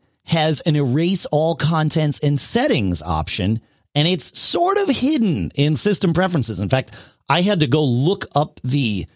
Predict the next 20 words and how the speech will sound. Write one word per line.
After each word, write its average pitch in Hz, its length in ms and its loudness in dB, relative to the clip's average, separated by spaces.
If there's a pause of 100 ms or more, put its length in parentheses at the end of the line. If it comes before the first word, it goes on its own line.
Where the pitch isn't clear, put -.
(440)
uh, 101 320 0 (240)
knowledge 160 420 2
base 80 240 -2
article 87 640 0
to 131 140 -2
remember 131 640 2
where 131 220 0
to 113 80 -2
find 160 480 0
it. - 180 -6 (320)
But 131 240 -2
in 196 220 2
Monterey, 160 880 0
if 131 240 0
you 123 80 2
go 135 480 2
into, 127 800 0
uh, 104 260 0
system - 400 -2
preferences 107 760 -2